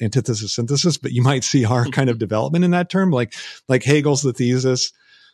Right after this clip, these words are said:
Freud's the ant-, you know, the subjective antithesis, and then Fr-, and then Lacan is kind of the synthetic figure that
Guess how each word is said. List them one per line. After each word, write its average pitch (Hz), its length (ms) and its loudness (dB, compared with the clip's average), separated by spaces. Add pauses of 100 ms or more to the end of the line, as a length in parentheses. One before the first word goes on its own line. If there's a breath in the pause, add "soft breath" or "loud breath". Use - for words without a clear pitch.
(260 soft breath)
Freud's 131 400 2
the 120 100 0
ant-, 113 300 -4
you 127 100 0
know, 113 140 0
the 104 140 -2
subjective 120 520 0
antithesis, 107 600 0
and 113 100 -4
then 107 300 -4
Fr-, - 280 -12
and 110 200 2
then 107 100 4
Lacan 107 460 0
is 101 100 -2
kind 107 200 -2
of 92 60 -4
the 98 80 -6
synthetic 104 600 0
figure 104 420 0
that 98 160 -2